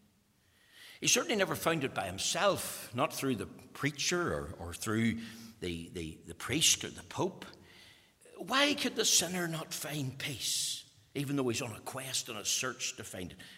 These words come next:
Well, here's the answer. Because every lost sinner is at war with God. You know, the Bible says, Isaiah fifty-seven twenty-one, "There is no peace, saith my God, to the wicked." Every sinner outside of Jesus Christ in the eyes of God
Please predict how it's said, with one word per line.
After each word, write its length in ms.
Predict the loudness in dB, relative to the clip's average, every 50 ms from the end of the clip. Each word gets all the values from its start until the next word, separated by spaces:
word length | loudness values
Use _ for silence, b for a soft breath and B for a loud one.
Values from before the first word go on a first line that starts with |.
| B B
Well, 100 | -4 2
here's 240 | 4 4 4 4 2
the 140 | 0 -2
answer. 400 | -2 -2 -2 -2 -2 -2 -2 -4 -6 -10 -18 -20 -20 B B B B B B
Because 280 | -10 -8 -6 -6 -6
every 240 | -6 -6 -4 -4 -4
lost 420 | -4 -4 -4 -4 -2 0 2 2 2
sinner 360 | 0 -4 -8 -8 -8 -10 -12 -14 -18 -20 B B B B B B B B
is 120 | -4 -4
at 140 | -4 -6 -8
war 220 | -8 -6 -6 -4
with 180 | -6 -8 -10 -12
God. 420 | -12 -14 -14 -14 -16 -16 -18 -20 -20 -20 _ _ B B B B
You 80 | -4
know, 80 | -2 -2
the 100 | -2 -2
Bible 440 | -4 -4 -4 -2 -2 -2 -2 0 2
says, 580 | 2 2 2 0 -4 -4 -2 0 0 0 -2 -4 -10 B B B B B B B B
Isaiah 440 | -2 0 0 2 2 2 2 0 0 -2
fifty-seven 680 | -4 -4 -4 -4 -2 -2 0 0 0 0 -2 -4 -4 -6
twenty-one, 480 | -6 -6 -6 -6 -6 -6 -4 -4 -4 -2
"There 160 | -2 -2 -2
is 160 | -2 -2 -2
no 120 | -2 -2
peace, 300 | -2 -4 -6 -4 0 0
saith 300 | 0 0 0 -2 -6 -6
my 180 | -6 -6 -6 -6
God, 340 | -8 -8 -10 -10 -10 -10 -10
to 80 | -12 -10
the 120 | -10 -10
wicked." 360 | -10 -10 -10 -10 -12 -14 -14 -16 -18 -20 -20 _ B B B B B B B -4 -2 2
Every 640 | 2 4 6 6 4 4 2 4 4 4 4 2 0 0 4
sinner 560 | 6 8 8 8 6 4 6 6 6 6 6 6
outside 520 | 4 4 4 4 4 2 4 2 2 2
of 120 | 2 0 0
Jesus 440 | 0 0 0 0 0 0 0 -2 -4
Christ 460 | -4 -6 -8 -6 -6 -6 -6 -6 -8
in 120 | -8 -8
the 120 | -8 -8 -8
eyes 260 | -6 -6 -6 -6 -6
of 160 | -8 -8 -8
God 420 | -10 -10 -10 -10 -10 -12 -12 -14